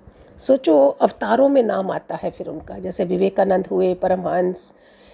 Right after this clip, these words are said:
हमारे दादा भगवान, दादा लक्ष्मी भगवान, तुकाराम, स्वामी रामतीर्थ, महावीर, बुद्धा, गुरु नानक,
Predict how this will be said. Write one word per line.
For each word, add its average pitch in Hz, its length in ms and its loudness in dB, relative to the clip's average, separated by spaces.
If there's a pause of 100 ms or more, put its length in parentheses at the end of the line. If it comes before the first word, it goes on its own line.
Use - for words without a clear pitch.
(120)
हमारे 185 200 2
दादा 170 280 2
भगवान, 180 480 0
दादा 170 220 0
लक्ष्मी 170 380 -4
भगवान, 175 420 0
तुकाराम, 180 720 0
स्वामी 170 380 -4
रामतीर्थ, 185 880 0
महावीर, 185 800 -2
बुद्धा, 180 680 -2 (520)
गुरु 208 200 4
नानक, 180 680 2